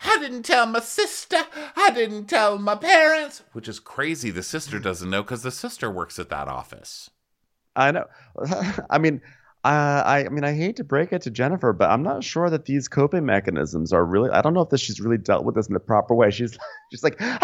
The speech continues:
Speaker 2: haven't thought about, I haven't talked about it in ten years and didn't tell a single person. I just put it into a little hole and I just cramped it right down inside. The healthiest way to ever deal with anything in life."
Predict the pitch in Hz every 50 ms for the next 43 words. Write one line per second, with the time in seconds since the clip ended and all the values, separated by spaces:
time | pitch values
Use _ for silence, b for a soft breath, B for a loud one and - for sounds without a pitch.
0 | 415 415 403 381 370 349 359 339 - - 440 403 415 440 427 403 - 240 - -
1 | 427 427 403 392 - - 453 440 453 453 453 466 480 480 440 403 403 392 359 370
2 | - - 466 453 427 427 415 427 466 453 415 320 330 392 440 427 440 370 330 330
3 | 320 453 415 370 330 339 370 370 392 392 415 370 330 294 320 302 - _ - 453
4 | 427 349 359 370 320 285 262 254 294 349 370 370 370 349 262 311 320 311 359 349
5 | 339 - 262 262 269 240 - - 302 262 247 240 - - - 466 453 453 427 285
6 | 220 254 294 349 359 - 403 381 381 381 403 403 415 - - 415 370 330 311 -
7 | 392 403 440 480 466 453 - 480 480 480 415 440 440 403 330 339 403 415 403 415
8 | 403 381 392 392 415 415 392 392 392 370 349 349 240 330 311 320 302 311 294 294
9 | 294 294 302 320 320